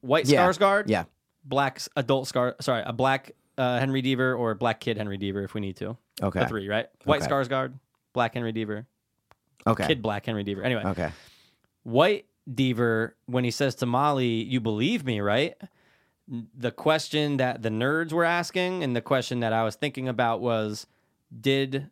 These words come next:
Speaker 1: Skarsgård's character make up a lot of that story, if not all of the story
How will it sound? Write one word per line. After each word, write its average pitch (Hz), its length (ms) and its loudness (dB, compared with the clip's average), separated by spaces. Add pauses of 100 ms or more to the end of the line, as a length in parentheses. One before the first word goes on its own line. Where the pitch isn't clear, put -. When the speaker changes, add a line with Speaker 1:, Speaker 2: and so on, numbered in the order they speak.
(100)
Speaker 1:
Skarsgård's 110 1120 0
character 107 680 -2 (500)
make 110 380 0
up 104 320 -2
a 113 80 -2
lot 101 240 0
of 101 80 -2
that 107 180 -2
story, 104 340 0
if - 120 -8
not 98 240 -6
all 95 220 -2
of 92 80 -14
the - 60 -16
story - 460 -12